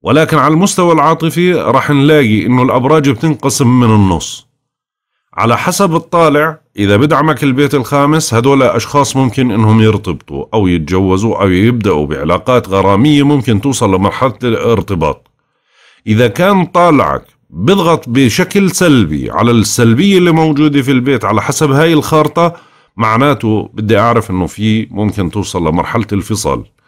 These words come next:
أو مشاكل إنه طول مدتها لعملية الحل. فعشان هيك بقول لك لازم تسمع برجك وتسمع طالعك عشان تعرف التأثير هذا قوي مضاعف ولا روتيني. أما بالنسبة للبيت السادس فأنا شايف على مستوى العمل برضو نفس الشيء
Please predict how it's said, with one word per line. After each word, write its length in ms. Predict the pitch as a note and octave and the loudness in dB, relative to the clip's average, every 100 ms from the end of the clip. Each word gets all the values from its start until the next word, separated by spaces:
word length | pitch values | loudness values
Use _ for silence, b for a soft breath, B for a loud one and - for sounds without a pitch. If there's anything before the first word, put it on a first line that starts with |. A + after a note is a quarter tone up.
| _ _ _ _ - | _ _ _ _ -2
أو 280 | C3 C#3 B2+ | 0 0 -2
مشاكل 760 | D2 - A#2+ B2+ - C3+ C#3+ C#3+ _ - | -6 -2 0 0 0 -2 -2 -6 _ -4
إنه 200 | G2+ G2 | 0 0
طول 420 | - B2 B2+ A2+ | -2 0 2 2
مدتها 680 | F2 D#2 G#2+ A2 G#2+ A#2+ B2 | 0 -2 -6 -6 -2 0 0
لعملية 520 | F#2+ D#2+ E2+ F2+ G2+ - | -2 -2 0 0 0 -2
الحل. 360 | D#2+ - C#2+ | -6 -6 -8
فعشان 360 | B1 E2 E2+ A#2 | -6 -6 -2 0
هيك 200 | A#2 - | 0 -2
بقول 200 | G2 G#2+ | -2 -2
لك 120 | F#2 | 0
لازم 300 | G#2+ A#2 G#2 | 0 0 0
تسمع 360 | E2+ B2+ B2 G2+ | -4 -6 -2 -2
برجك 500 | A#2+ C#3+ D3 D3 - | 0 0 -2 -2 -6
وتسمع 480 | C#2+ A#2 - B2 G2+ | -10 -6 -2 0 0
طالعك 600 | A#2 G2 F2 D2 - D2 | 0 0 0 -4 -8 -12
عشان 280 | D#2 G#2+ | -6 -4
تعرف 420 | G#2+ A#2 A2+ A2 E2+ | -2 0 0 0 -4
التأثير 500 | - E2+ F2+ A2 F2 | -8 -6 -4 -2 0
هذا 300 | F2 D#2 A1 _ | 0 -2 -6 _
قوي 300 | C3+ C#3 B2 | 0 2 4
مضاعف 680 | G2+ F#2+ C3+ C#3+ D3 D#3 - _ | 2 2 2 2 0 -2 -10 _
ولا 580 | F#2+ A#2 A#2+ A#2+ B2+ - _ - | -4 0 2 0 0 -4 _ -4
روتيني. 600 | A2+ A2+ F2 D#2 C#2 - _ _ _ _ _ _ _ _ D3 | -2 0 -2 -4 -4 -10 _ _ _ _ _ _ _ _ -2
أما 220 | F3+ F3 | 0 2
بالنسبة 460 | E3 F3+ G3 E3 | 2 0 0 2
للبيت 360 | E3 D3+ D#3 D3 | 2 2 2 -2
السادس 580 | B2 E3 D#3 D#3+ F3+ - | -2 2 2 2 0 -4
فأنا 360 | D3 C3 C3 | -4 0 0
شايف 400 | A#2 C3 B2+ G#2 | 2 2 2 0
على 200 | E2+ G#2 | -2 0
مستوى 380 | G#2 F3 - D#3+ | 2 0 0 0
العمل 460 | C#3+ C3+ D3+ D#3 E3 | 2 2 2 0 -2
برضو 380 | G2+ A2+ G#2 A2 | -2 -2 0 0
نفس 280 | G#2 - | 0 -4
الشيء 380 | F2 - D2+ C2 | -8 -6 -8 -8